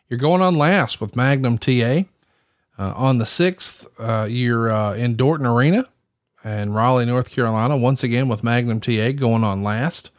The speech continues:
On the seventh, it's Magnum, Dusty, and Manny taking on Rick, Ole, and Arn at the Norfolk Scope.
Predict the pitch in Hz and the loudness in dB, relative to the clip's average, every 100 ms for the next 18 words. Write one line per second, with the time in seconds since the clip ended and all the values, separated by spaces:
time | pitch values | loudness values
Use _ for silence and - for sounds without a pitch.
0 | _ _ _ _ - 123 135 - - 214 | _ _ _ _ -4 0 2 0 0 0
1 | 190 202 - 131 131 - 127 143 160 180 | 0 -2 -4 -4 -4 0 2 2 2 2
2 | 208 _ _ _ - 131 147 - 202 - | 0 _ _ _ -2 0 0 0 -2 -2
3 | 120 120 135 170 117 104 - - 123 127 | 0 2 2 2 0 -4 -14 -4 -2 0
4 | 127 120 113 104 110 147 165 - 139 143 | -2 -2 -2 -2 0 -2 -2 -2 0 2
5 | 123 107 107 120 156 185 - 107 107 117 | 0 -2 0 2 2 0 -4 -6 -2 0
6 | 123 - - - 131 190 - | -2 -4 -10 0 2 2 -2